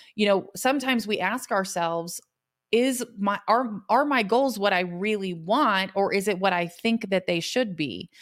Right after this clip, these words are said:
or what I think I have to do in order for other things to happen?"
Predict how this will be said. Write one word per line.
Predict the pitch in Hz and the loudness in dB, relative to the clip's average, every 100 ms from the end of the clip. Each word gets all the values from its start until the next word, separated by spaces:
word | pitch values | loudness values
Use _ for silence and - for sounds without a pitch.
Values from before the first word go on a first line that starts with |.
| - - | -20 -2
or | 196 214 | 2 4
what | 202 202 | 4 2
I | 185 | 2
think | 190 - 202 | 0 -2 -2
I | 165 | -2
have | 160 - 196 190 - | -4 -2 0 -2 -4
to | - | -6
do | 165 180 170 160 | -2 0 0 0
in | 165 165 | -2 -2
order | 175 170 165 | -2 0 0
for | 165 - | -2 -2
other | 160 156 | -2 -2
things | 156 151 147 | -6 -8 -8
to | - | -10
happen?" | - 185 220 71 - | -4 -4 -2 -4 -6